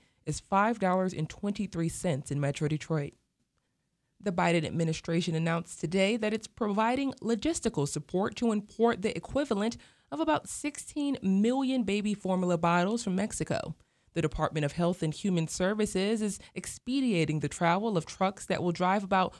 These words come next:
one million pounds of Gerber infant formula from a Nestle plant to U S retailers. That's nearly double the amount imported to the U S to date. Cargo flights from Europe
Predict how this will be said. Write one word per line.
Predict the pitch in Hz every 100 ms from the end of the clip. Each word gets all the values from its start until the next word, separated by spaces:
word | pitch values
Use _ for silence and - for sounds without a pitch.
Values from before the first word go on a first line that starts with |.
| _
one | 165 214 302
million | 302 294 247
pounds | - 196 208 226
of | 170 156
Gerber | - 196 208 247 - _
infant | 202 233 - 175
formula | - 143 156 147 185 - -
from | - 247
a |
Nestle | 240 160 - 160
plant | - 175 233
to | 262
U | 190 151
S | 151 156
retailers. | 214 226 175 - - - - _ -
That's | 220 233
nearly | 247 247 233
double | 170 202 233
the | 254 262
amount | 220 196 196
imported | 185 - 185 190 226
to | 185
the | 156
U | 160 160
S | 185 214
to | -
date. | 165 208 196 - - _ _ _
Cargo | 185 170 160
flights | - 180 220
from | - 156
Europe | 175 185